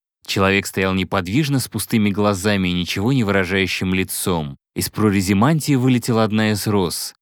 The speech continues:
и, разжав лепестки, осыпала его с ног до головы огненной пыльцой. Мгновение, и янтарные волосы стали рыжими, ресницы дрогнули, глаза посмотрели.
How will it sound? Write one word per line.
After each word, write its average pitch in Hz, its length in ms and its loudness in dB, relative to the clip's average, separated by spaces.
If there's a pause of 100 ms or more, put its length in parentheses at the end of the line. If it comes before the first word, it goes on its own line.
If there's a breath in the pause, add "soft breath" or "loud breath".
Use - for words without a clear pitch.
(120)
и, 101 60 0
разжав 104 360 0
лепестки, 98 540 -2
осыпала 156 560 -2
его 143 220 -2
с - 120 -8
ног 131 180 -2
до 123 100 0
головы 123 460 2
огненной 95 480 0
пыльцой. 82 760 -2 (240)
Мгновение, 107 960 0 (160)
и 104 80 0
янтарные 98 500 0
волосы 117 420 -2
стали 98 320 -2
рыжими, 82 680 -2 (220)
ресницы 98 540 -2
дрогнули, 85 720 0 (120)
глаза 101 580 0
посмотрели. 80 880 -6